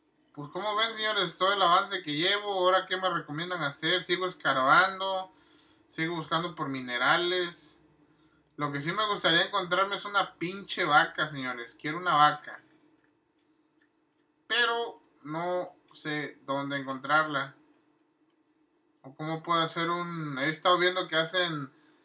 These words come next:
es, eh, cosas para que re-, aparezcan los animales en una cosita, en, como en una caja. Pero no sé cómo se hace eso, si alguien me puede explicar. Oh, miren, ya es de noche. Vamos a dormir.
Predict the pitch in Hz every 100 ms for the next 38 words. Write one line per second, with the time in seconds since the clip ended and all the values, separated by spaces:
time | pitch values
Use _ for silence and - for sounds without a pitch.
0 | _ _ _ 131 127 - 127 123 120 117
1 | - 147 156 - - 147 139 139 131 127
2 | 123 120 127 - 127 139 165 185 170 151
3 | 139 131 139 170 165 143 139 160 156 135
4 | - 156 165 190 190 156 131 - 127 131
5 | 143 151 - 143 156 - 233 - _ _
6 | _ _ _ _ _ - 143 135 127 123
7 | 127 143 143 160 160 165 151 151 147 156
8 | 175 175 160 160 160 143 156 160 - 131
9 | - 151 170 185 185 185 175 165 160 135
10 | 147 165 - 175 170 _ _ _ _ _
11 | _ _ _ - 143 156 143 127 120 131
12 | 147 147